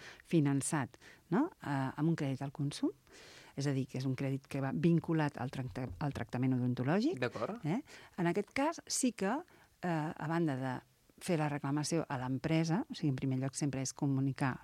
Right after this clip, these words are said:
Speaker 1: fer la reclamació directament a l'empresa Oral Studios,
Speaker 2: Mhm.
Speaker 1: tot i que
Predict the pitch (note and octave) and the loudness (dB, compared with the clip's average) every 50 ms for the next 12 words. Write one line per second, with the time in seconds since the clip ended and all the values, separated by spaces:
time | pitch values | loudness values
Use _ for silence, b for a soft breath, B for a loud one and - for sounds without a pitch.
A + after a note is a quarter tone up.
0 | - - - - - D3 C3+ C3+ C3 B2+ - B2+ C3 C3+ - D3+ C#3 - - - | -20 -18 -8 -4 -2 0 0 -2 -2 -4 -4 -2 -2 -2 0 0 -2 -2 0 -2
1 | C3 B2+ B2+ - - A#2+ B2+ C3 B2+ B2+ - - - - A#2 A#2 A2+ A#2 B2 - | 0 0 0 -2 -2 0 2 2 2 2 0 -2 -6 -6 -4 -4 -4 -6 -4 -2
2 | C#3 C3+ C3 - - - C#3 A#2+ A#2+ B2 A#2+ - - - D#3 D3 B2+ C#3 A#2+ - | -2 -2 -2 -2 -2 -2 -2 0 0 -2 -2 -4 -2 0 2 2 2 0 -4 -4
3 | - - C#3+ C3 A2 A#2 B2+ D#3+ D3+ C#3 C#3+ C3+ - C#3 | -6 -4 -4 -4 -4 -4 -4 -4 -4 -4 -6 -6 -8 -8